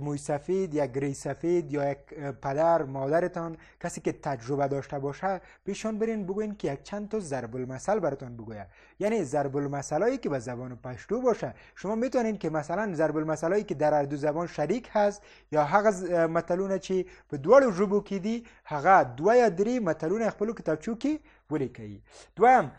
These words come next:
زده کوونکي دې دا لاندې متلونه ولولي او څو تنه دې په خپله خوښه د هغوی د مفهوم په اړه په ټولګي کې لنډې خبرې وکړي. خب، دربارهٔ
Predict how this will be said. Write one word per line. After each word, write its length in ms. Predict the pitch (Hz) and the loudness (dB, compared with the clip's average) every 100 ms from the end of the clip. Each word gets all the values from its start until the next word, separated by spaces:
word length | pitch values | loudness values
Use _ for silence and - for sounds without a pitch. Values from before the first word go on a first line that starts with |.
| _ | _
زده 260 | 175 165 220 | -4 4 4
کوونکي 440 | 226 269 349 - 247 | 4 0 0 -2 -2
دې 160 | 247 | 0
دا 220 | 165 208 | 6 8
لاندې 460 | 180 202 269 277 226 | 8 6 6 4 0
متلونه 460 | 180 165 185 226 214 | 0 0 0 0 2
ولولي 540 | 202 254 262 254 262 | 2 4 4 4 4
او 260 | 170 156 143 | 2 2 0
څو 320 | - - 285 233 | -6 -6 -2 2
تنه 180 | 202 180 | 2 2
دې 220 | 196 190 - _ | -2 -4 -10 _
په 80 | 151 | -10
خپله 380 | - - 254 202 | -6 0 4 4
خوښه 460 | - 247 226 151 - - - | 6 4 6 2 0 -14 -6
د 20 | |
هغوی 560 | 165 143 160 170 254 262 | -4 0 0 0 -2 -2
د 120 | 143 | -2
مفهوم 800 | 156 156 160 151 - - 302 302 | -2 2 0 0 -4 0 0 2
په 100 | 226 | 0
اړه 300 | 202 202 226 247 - - | 4 10 10 10 2 -12
په 80 | 160 | -10
ټولګي 400 | 147 160 156 220 240 | -4 -2 -2 -6 -4
کې 80 | 220 | 2
لنډې 480 | 196 233 233 285 302 - - | 2 2 0 -2 -4 -12 -14
خبرې 380 | - 147 151 131 | -6 0 0 0
وکړي. 480 | 123 - 120 113 110 - - | -6 -8 -8 -8 -10 -18 2
خب، 200 | 226 - - - _ | 2 2 -2 -20 _
دربارهٔ 760 | - 190 190 240 277 285 277 | 8 10 10 6 6 6 6